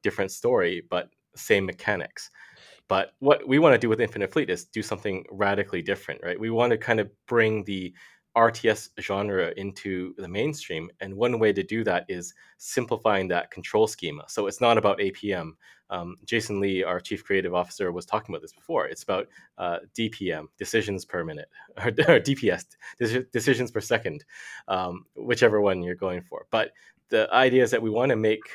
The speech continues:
uh, you know, a strategy game for the mass market, uh, kind of bringing eve Online,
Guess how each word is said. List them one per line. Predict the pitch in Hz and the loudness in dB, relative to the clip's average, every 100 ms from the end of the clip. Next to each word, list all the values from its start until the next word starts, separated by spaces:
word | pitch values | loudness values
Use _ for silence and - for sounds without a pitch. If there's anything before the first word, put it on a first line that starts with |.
| - | -14
uh, | 92 87 87 87 - _ _ _ _ _ _ _ | -8 -6 -6 -8 -10 _ _ _ _ _ _ _
you | 78 | -20
know, | 62 _ _ _ - | -20 _ _ _ -14
a | 98 | -10
strategy | - 127 135 117 101 | 2 4 4 0 -2
game | 95 92 98 | -2 -2 -6
for | - | -4
the | 101 | -2
mass | 101 104 - | 0 -2 -2
market, | 101 101 - - _ - | -2 -2 -4 -8 _ -10
uh, | 101 - | -10 -2
kind | 127 | 2
of | 117 - - | 2 -2 -4
bringing | 117 113 104 110 | 0 0 0 -2
eve | 117 113 | -2 2
Online, | 104 98 101 104 95 87 85 | 2 2 2 2 0 -4 -8